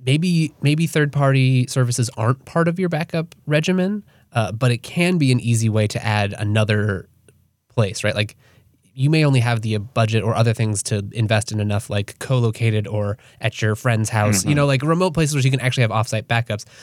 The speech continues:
Speaker 1: So something
Speaker 2: Yep.
Speaker 1: like this, uh, if you're in the market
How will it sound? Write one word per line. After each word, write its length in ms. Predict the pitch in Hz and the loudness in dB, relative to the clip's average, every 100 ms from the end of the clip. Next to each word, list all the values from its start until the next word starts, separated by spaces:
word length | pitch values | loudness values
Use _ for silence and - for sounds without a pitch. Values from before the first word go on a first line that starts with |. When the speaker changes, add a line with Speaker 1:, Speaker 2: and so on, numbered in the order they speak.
| - | -8
Speaker 1:
So 100 | - | -2
something 320 | 151 190 170 | 0 2 2
Speaker 2:
Yep. 100 | 110 | 4
Speaker 1:
like 180 | 160 165 | 2 0
this, 420 | 104 98 98 - - _ _ _ | -2 -2 -4 -8 -14 _ _ _
uh, 160 | - 104 | 0 2
if 140 | 117 120 | 2 2
you're 160 | 113 - | 0 2
in 180 | 180 | 2
the 80 | 208 | 4
market 500 | 120 107 - 110 98 | 4 2 0 -2 -2